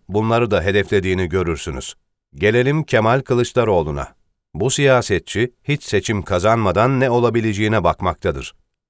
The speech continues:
Bu açıdan Ankara'daki külliyenin telefon santralinde oturmak isteyebilir. Aynı şekilde T B M M'de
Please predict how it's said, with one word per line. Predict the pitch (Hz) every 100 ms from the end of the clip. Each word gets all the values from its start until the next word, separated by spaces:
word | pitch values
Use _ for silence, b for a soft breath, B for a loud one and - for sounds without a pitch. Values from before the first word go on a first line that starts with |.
| -
Bu | 113 135
açıdan | 117 85 85 127 139 -
Ankara'daki | 120 131 123 117 107 113
külliyenin | - 113 95 98 120 143
telefon | 98 98 131 139
santralinde | 127 117 101 107 98 98 104
oturmak | 92 107 98 127
isteyebilir. | 110 - 95 90 78 64 - _ _ _ _ _ -
Aynı | 87 131 139
şekilde | 127 110 87 82 120
T | - - 95
B | 95 98
M | 92 90
M'de | 85 82 107